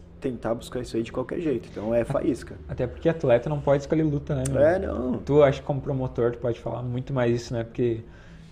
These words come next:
Speaker 2: é complicado, né? Eu imagino assim, ó, eu, claro que eu não sou promotor, né? Mas eu acredito que deveria ser assim. Tipo, tu é atleta, eu chego em ti, "Quanto é que tu cobra pra lutar?" "Tanto."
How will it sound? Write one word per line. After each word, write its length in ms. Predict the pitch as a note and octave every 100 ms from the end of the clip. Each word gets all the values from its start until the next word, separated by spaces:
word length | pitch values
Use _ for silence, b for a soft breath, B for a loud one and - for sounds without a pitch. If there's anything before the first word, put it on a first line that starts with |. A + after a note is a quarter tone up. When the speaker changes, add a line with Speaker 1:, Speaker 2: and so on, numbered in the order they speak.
| - -
Speaker 2:
é 40 |
complicado, 540 | - C#3 F3+ F#3 D3+ C3+
né? 200 | B2 C3+
Eu 200 | C3+ D3+
imagino 360 | G3 G3 F#3+ F#3+
assim, 240 | - E3
ó, 40 | A#2+
eu, 220 | - C3 - -
claro 220 | - C#3+ C#3
que 60 |
eu 40 | C3
não 80 |
sou 160 | C3+ C#3+
promotor, 540 | D3+ D3+ C#3+ - B2 C#3+
né? 200 | B2+ - - - -
Mas 460 | A#2 A#2+ B2 A#2+ A#2+
eu 100 | C3
acredito 320 | C#3 D3 C3+
que 80 | D#3+
deveria 300 | D3+ D3+ D#3
ser 160 | -
assim. 260 | D3+ - C3+ - B B B B
Tipo, 200 | - -
tu 140 | - C#3
é 40 |
atleta, 420 | D3 C#3+ B2 -
eu 40 | A2+
chego 180 | - C#3
em 40 |
ti, 160 | - C#3
"Quanto 280 | - C#3
é 40 | D#3+
que 80 | -
tu 40 |
cobra 180 | F3+ D#3+
pra 100 | D#3
lutar?" 340 | D#3 C#3 B2 G2+ -
"Tanto." 320 | - B2+ G#2+